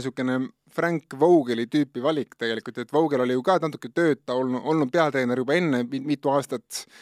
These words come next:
ja Stott-, Stotts oleks mingis mõttes nagu katse kaks, et, et proovime seekord natuke,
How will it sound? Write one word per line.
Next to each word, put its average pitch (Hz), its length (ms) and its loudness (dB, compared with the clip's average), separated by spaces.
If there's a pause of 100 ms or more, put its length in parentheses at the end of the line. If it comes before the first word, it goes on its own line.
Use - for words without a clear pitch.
(160)
ja 120 80 -4
Stott-, 151 240 2 (240)
Stotts - 400 -4
oleks 123 200 -4
mingis 131 280 -2
mõttes 117 240 -10
nagu 113 160 -6
katse 139 320 0
kaks, - 320 -2
et, - 260 -10 (440)
et - 240 -8 (100)
proovime 143 320 4
seekord 139 240 2
natuke, 131 420 -4